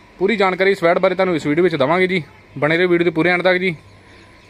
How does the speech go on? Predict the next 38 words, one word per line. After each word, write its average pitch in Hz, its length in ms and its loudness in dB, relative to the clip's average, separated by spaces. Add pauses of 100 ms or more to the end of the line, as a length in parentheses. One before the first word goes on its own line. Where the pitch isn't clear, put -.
(1200)
Address 151 300 0
note 202 180 2
ਕਰ 196 140 2
ਲਓ 214 100 4
ਜੀ, 214 80 -4
ਪਿੰਡ 190 260 2
ਗੱਗੜਪਾਣਾ, 180 540 0
ਤਹਿਸੀਲ 170 400 -2
ਬਾਬਾ 160 340 2
ਸਾਹਿਬ, 175 280 0
ਜ਼ਿਲ੍ਹਾ 156 240 0
ਅੰਮ੍ਰਿਤਸਰ। 175 380 -2 (800)
Phone 165 220 -2
number 185 220 0
ਜੇ 196 80 0
ਅਠਾਨਵੇਂ 170 380 -2
ਇੱਕ - 80 -4
ਸੌ 175 100 0
ਪਚਵੰਜਾ 160 460 0
ਅੱਸੀ 170 200 -2
ਦੋ 151 140 0
ਸੌ 165 140 0
ਬਾਹਠ। 147 300 2 (800)
ਤੁਸੀਂ 165 240 -2
ਇਸ 170 100 -2
number 170 220 0
ਤੇ 175 80 0
ਆਪਣੇ 170 180 0
ਨਾਲ 175 80 -2
connect 165 260 -2
ਕਰਕੇ 170 260 0
ਤੇ 175 80 0
ਇਸ 160 80 -6
ਵੈੜ 151 160 0
ਨੂੰ 165 80 -6
ਖਰੀਦ 131 180 -4
ਸਕਦੇ 151 260 0
ਜੇ। 170 140 -2